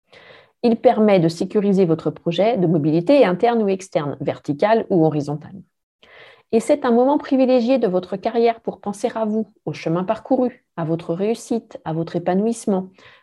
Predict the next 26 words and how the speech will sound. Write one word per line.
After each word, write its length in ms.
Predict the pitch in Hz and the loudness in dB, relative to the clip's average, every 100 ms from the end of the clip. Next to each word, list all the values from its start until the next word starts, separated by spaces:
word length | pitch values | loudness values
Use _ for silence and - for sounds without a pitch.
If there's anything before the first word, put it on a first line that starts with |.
| _ | _
à 100 | 202 | 0
votre 220 | 190 185 185 | 2 2 0
équilibre 380 | 175 208 226 | 0 0 2
de 80 | 220 | 4
vie, 400 | 277 294 277 285 - | 6 6 4 2 -8
au 80 | 214 | -8
sens 440 | - 339 359 349 | -4 -2 0 0
que 100 | - | -2
vous 160 | 226 247 | -2 -2
souhaitez 280 | - 233 214 | -4 -2 0
donner 400 | 240 254 294 262 | 2 2 2 0
à 60 | |
votre 260 | 214 208 226 | -2 -4 -4
carrière 500 | - 233 247 262 - | -4 -4 0 0 -2
pour 140 | - | -8
les 120 | 196 202 | -6 -6
prochaines 640 | - 208 285 277 196 165 | -8 -8 -6 -4 -4 -2
années. 280 | 196 202 196 _ _ _ _ _ _ _ _ _ _ _ _ _ _ _ _ 214 | -2 -4 -8 _ _ _ _ _ _ _ _ _ _ _ _ _ _ _ _ -2
L'approche 540 | 220 233 - 302 285 | -2 -2 2 4 4
du 80 | 196 | -2
programme 500 | - 226 240 254 226 | 0 0 2 0 2
mobilité 720 | 226 208 190 185 185 160 - _ | 2 2 0 -2 -4 -8 -10 _
est 60 | 214 | -6
centrée 480 | - 240 233 - 285 | -4 -4 -4 -4 -6
sur 340 | - 254 - | -2 -2 0
l'empathie, 800 | - 180 226 233 226 - 160 - | 0 0 0 -2 -6 -8 -18 -18